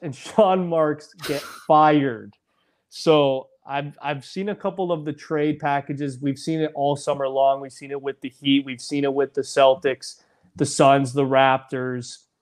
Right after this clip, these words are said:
If you're the Brooklyn Nets, are you, d-, are you taking that ultimatum and running with it, or are you still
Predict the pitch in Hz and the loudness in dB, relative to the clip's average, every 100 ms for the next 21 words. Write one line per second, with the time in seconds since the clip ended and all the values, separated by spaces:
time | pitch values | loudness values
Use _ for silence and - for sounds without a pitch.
0 | - _ _ _ 143 143 202 214 165 185 | -20 _ _ _ -10 2 4 6 6 4
1 | 190 185 160 151 143 - - 143 151 175 | 4 2 2 2 0 -4 -4 0 0 0
2 | 190 190 - - _ - 160 160 151 151 | 0 0 -4 -18 _ -10 -6 -2 0 0
3 | 180 160 165 170 196 185 185 196 196 175 | 0 0 0 2 0 0 2 0 -2 -2
4 | 180 190 160 139 151 185 208 220 254 262 | 0 0 -2 -2 -2 -2 2 2 2 2
5 | 185 170 156 147 - 160 147 139 | 2 0 0 -4 0 2 2 0